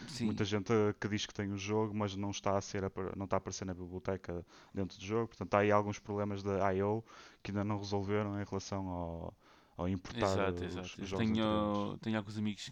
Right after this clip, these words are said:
Speaker 1: que no Twitter estavam-se a queixar de... que isso é, "Pá, não, não vou pegar no jogo enquanto isto não estiver resolvido." Pronto,
Speaker 2: Yeah.
Speaker 1: era essa a dica que, que me estava, que me estava, hum, a aparecer.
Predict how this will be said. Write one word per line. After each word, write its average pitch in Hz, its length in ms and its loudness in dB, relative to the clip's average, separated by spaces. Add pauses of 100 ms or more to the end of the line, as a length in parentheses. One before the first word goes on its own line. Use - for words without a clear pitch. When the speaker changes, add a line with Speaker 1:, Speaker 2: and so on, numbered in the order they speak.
Speaker 1:
que 95 520 -10 (260)
no 101 140 -6
Twitter 101 300 -10
estavam-se 98 340 -8
a - 40 -14
queixar 92 380 -10 (200)
de... 92 460 -12 (1300)
que 98 120 -14
isso - 140 -8
é, 139 60 -2
"Pá, 123 140 -4
não, 113 240 -2
não 101 140 -6
vou 107 120 -8
pegar 113 200 -2
no 110 120 0
jogo 120 260 -6
enquanto 120 300 -8
isto - 80 -12
não 123 60 -2
estiver 117 240 -6
resolvido." 104 420 -8 (920)
Pronto, 101 260 -6
Speaker 2:
Yeah. - 20 -4
Speaker 1:
era 95 120 -6
essa 101 220 -6 (260)
a 98 40 -10
dica 98 260 -12
que, 95 380 -14 (840)
que - 60 -6
me 101 60 -2
estava, 101 380 -2 (880)
que 104 80 -8
me 101 80 -4
estava, 98 440 -6 (180)
hum, 95 280 -6 (120)
a - 80 -10
aparecer. 92 460 -12